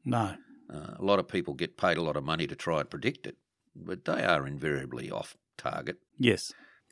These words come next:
Speaker 2: And who knows? I mean, it may get to a point where it's left to my wonderful and, uh, at times, um, determined daughter.
Speaker 1: Yep.
Speaker 2: She may just press delete.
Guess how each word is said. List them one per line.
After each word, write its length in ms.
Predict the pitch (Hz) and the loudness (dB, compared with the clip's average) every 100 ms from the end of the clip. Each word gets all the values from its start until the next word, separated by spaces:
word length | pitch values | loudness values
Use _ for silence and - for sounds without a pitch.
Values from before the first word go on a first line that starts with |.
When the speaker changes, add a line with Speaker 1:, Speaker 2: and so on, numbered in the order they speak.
| _ | _
Speaker 2:
And 160 | - 85 | -8 -2
who 160 | 139 117 | 0 2
knows? 680 | 113 127 170 - - - - _ _ _ _ - | 2 0 0 -6 -10 -20 -20 _ _ _ _ -10
I 120 | 87 | -6
mean, 180 | 82 87 | -2 -2
it 120 | 85 | 0
may 220 | 98 110 | 2 2
get 160 | 92 73 | 2 -2
to 80 | 65 | -4
a 40 | |
point 320 | - 82 78 | -6 -6 -6
where 120 | 67 73 | -6 -8
it's 140 | - | -6
left 180 | 85 80 | -6 -6
to 60 | 76 | -8
my 320 | 73 73 71 - _ _ _ _ _ _ | -4 -2 -2 -6 _ _ _ _ _ _
wonderful 760 | 87 87 95 92 90 87 73 | 0 4 4 2 -2 -2 -2
and, 380 | 71 69 69 71 | -2 -4 -8 -4
uh, 180 | 73 67 - _ _ _ - | -2 -2 -4 _ _ _ -12
at 180 | 76 - | -12 -6
times, 680 | 95 90 82 71 - - _ _ _ _ _ _ _ _ - | -4 -2 -4 -6 -10 -12 _ _ _ _ _ _ _ _ -16
um, 540 | - 73 - 69 69 - - | -12 -10 -10 -10 -12 -16 -8
determined 640 | 85 - 98 92 80 71 - | -6 -2 -2 0 -2 -4 0
daughter. 480 | 113 151 - - - _ - | 2 2 0 -6 -8 _ 0
Speaker 1:
Yep. 200 | 123 110 _ - - | 2 2 _ -20 -20
Speaker 2:
She 180 | - 98 | -6 -2
may 200 | 90 82 | 2 2
just 240 | 85 82 | 2 0
press 200 | - 92 | 2 0
delete. 460 | - 82 98 147 - | 2 0 2 0 -2